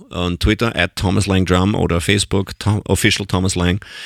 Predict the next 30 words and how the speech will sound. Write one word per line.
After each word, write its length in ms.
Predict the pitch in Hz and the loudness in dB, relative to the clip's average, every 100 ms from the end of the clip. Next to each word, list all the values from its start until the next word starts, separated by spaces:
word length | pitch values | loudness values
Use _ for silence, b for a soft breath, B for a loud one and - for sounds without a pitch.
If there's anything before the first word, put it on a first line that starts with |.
| B B - | B B 0
Da 140 | 101 | 2
sind 180 | 120 110 | 4 2
immer 220 | 110 110 | 2 4
wieder 280 | 107 107 101 | 4 4 4
neue 280 | 98 95 95 | 4 2 2
Posts, 400 | 95 95 - 90 | 2 2 2 -2
interessante 500 | 87 104 95 85 95 | -4 -2 0 0 0
Sachen, 480 | 87 87 95 90 80 | 2 2 0 0 -2
Session, 600 | - - 95 90 101 95 82 | -2 0 2 2 0 0 0
Snippets 680 | - - 95 90 78 - - | -2 0 0 0 0 -4 -2
und 200 | 87 80 | -4 -2
so 120 | 78 | -2
weiter. 320 | 78 80 76 B B - | -4 -4 -8 B B 4
Und 300 | 143 196 147 | 4 4 0
auch 140 | 135 | 0
unbedingt 540 | 143 135 135 127 - B B B | 0 2 2 0 -4 B B B
Nine 300 | 95 101 113 | 4 6 6
Beats 200 | 117 117 - | 4 0 2
U 80 | 113 | 2
S 120 | 101 | 4
A 140 | 104 | 2
folgen 460 | - 90 80 76 69 - | 2 2 2 0 -4 -6
auf, 400 | - 82 82 - | 0 0 0 -2
äh, 320 | 85 80 80 71 - - - | 0 2 0 -4 -14 -16 -4
auf 380 | 82 80 - 80 | -2 -2 -4 -6
Instagram 760 | - 92 - - 87 85 85 87 | -4 0 0 2 4 4 2 0
und 380 | 73 73 76 - | 0 -2 -2 -6
Facebook 540 | - 82 - 85 78 | -2 0 0 -2 -4
und 140 | 73 | -4
überall. 460 | 73 71 67 64 | -2 -2 -2 -4